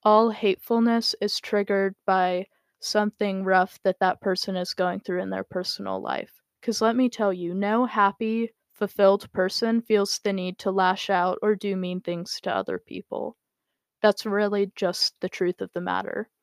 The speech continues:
So you have to understand that this person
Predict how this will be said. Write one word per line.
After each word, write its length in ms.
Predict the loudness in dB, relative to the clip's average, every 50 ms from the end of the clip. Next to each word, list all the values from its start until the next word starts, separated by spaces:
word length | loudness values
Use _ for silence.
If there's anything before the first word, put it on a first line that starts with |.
| _ _ _ _ _ _ _ _ _ _ _ _ _
So 160 | -8 -4 -2
you 160 | 0 0 0
have 240 | 2 2 0 0 0 0
to 120 | -2 0
understand 1000 | 2 2 2 2 2 0 0 -2 -2 -2 -2 -2 -2 -2 -4 -4 -6 -8 -10 -14 _ _ _ _ _ _ _ _ _ 0
that 240 | 2 2 2 2 -2 _ _ _ _ _ _ _ _
this 280 | -2 2 2 2 2 0
person 680 | -6 -2 0 0 0 0 0 -2 -2 0 0 -2 -4